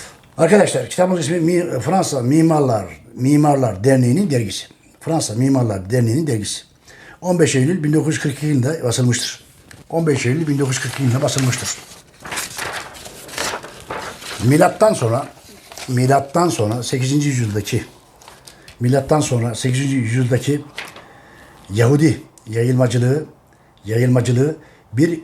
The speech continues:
kızgınlık halinde, bir kızgınlık halinde din değiştiren, din değiştiren ve Yahudi dinini seçen, dinini seçen Türk halkı olan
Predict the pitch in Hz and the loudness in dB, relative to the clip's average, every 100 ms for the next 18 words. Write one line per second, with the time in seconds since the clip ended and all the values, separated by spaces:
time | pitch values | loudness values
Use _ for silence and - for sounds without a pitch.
0 | - - - 117 135 160 135 123 117 113 | -14 -12 -4 0 2 2 2 2 2 2
1 | 131 - - _ _ _ _ _ 123 165 | 0 -2 -12 _ _ _ _ _ 0 0
2 | - 117 131 147 123 117 110 135 123 151 | 0 -2 0 0 2 0 2 0 0 0
3 | 131 120 - 127 117 - - _ _ - | 2 2 2 2 2 0 -18 _ _ -8
4 | 135 127 120 104 127 139 117 107 143 143 | -2 0 0 -2 -2 -2 0 2 2 0
5 | - - - - - _ - 123 135 143 | -14 -20 -20 -20 -20 _ -2 2 4 4
6 | 127 - - - 123 131 135 - 127 131 | 2 0 -16 -6 0 2 2 0 2 2
7 | 147 - - 98 120 131 131 123 127 131 | 2 -6 -16 -4 0 0 0 -2 -2 -2
8 | 131 - - _ - 156 180 - 127 131 | -6 -20 -20 _ -6 -2 -2 2 0 2
9 | 139 123 135 147 | 2 4 2 0